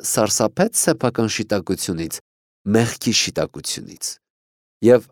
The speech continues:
նրանք ապրելու թողեցին միայն Կուրիմոտոյին։ Դարձյալ բարձրաձայն ասաց Կիկուձին։ Ասաց անտեսանելի թշնամու երեսին,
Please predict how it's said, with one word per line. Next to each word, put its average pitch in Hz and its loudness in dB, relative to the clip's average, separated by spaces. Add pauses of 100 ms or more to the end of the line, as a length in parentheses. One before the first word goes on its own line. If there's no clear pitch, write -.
(220)
նրանք 110 2
ապրելու 113 2
թողեցին 110 -2
միայն 113 -4
Կուրիմոտոյին։ 120 -4 (960)
Դարձյալ 147 2
բարձրաձայն 98 -2
ասաց 90 -6
Կիկուձին։ - -12 (720)
Ասաց 170 0
անտեսանելի 143 2
թշնամու 120 -2
երեսին, 98 -2